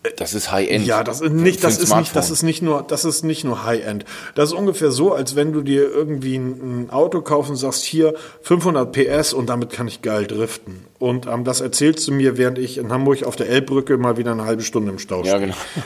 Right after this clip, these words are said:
Speaker 2: Wo ich denk, „Es ist super, dass du das kannst.“ Ähm, für solche Leute sind solche Telefone, die Kameras, ähm, kannst du bei allen Geräten zugreifen. Wurscht. Ähm,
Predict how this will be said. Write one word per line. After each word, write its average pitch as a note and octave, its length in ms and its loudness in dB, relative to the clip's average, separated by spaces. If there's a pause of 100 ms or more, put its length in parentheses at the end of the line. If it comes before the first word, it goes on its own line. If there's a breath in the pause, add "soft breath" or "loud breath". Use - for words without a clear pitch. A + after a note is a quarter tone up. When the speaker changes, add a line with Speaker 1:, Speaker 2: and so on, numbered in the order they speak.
Speaker 2:
Wo C#3+ 80 4
ich B2 60 2
denk, B2 220 0
„Es D3+ 280 0
ist D3+ 260 2 (140)
super, D3+ 320 0
dass G#2+ 240 0
du A2 80 -4
das G#2 220 -4
kannst.“ B2+ 320 -2
Ähm, C#3 460 -2
für C#3+ 140 -2
solche D3 260 2
Leute B2+ 260 4
sind A#2 160 -2
solche A2+ 260 0
Telefone, F3 520 2 (360 loud breath)
die C#3+ 60 -2
Kameras, C3+ 640 2
ähm, A#2 160 -2
kannst B2 260 -2
du A#2+ 160 4
bei A2 220 -2
allen A2+ 240 -2
Geräten G#2+ 400 -4
zugreifen. A2 600 -2 (360 loud breath)
Wurscht. A2 520 2 (400 loud breath)
Ähm, A2+ 320 0